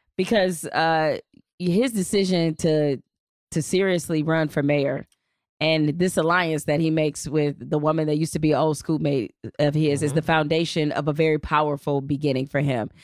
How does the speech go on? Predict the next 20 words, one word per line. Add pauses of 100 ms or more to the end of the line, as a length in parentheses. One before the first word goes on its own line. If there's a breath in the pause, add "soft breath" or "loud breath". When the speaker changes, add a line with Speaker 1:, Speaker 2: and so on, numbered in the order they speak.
(260 loud breath)
Speaker 2:
Very
Speaker 1:
And
Speaker 2:
true.
Speaker 1:
what
I
can
appreciate
about
Carcetti,
I
don't
always
love
the
way
that
he
does
things, (500 soft breath)
but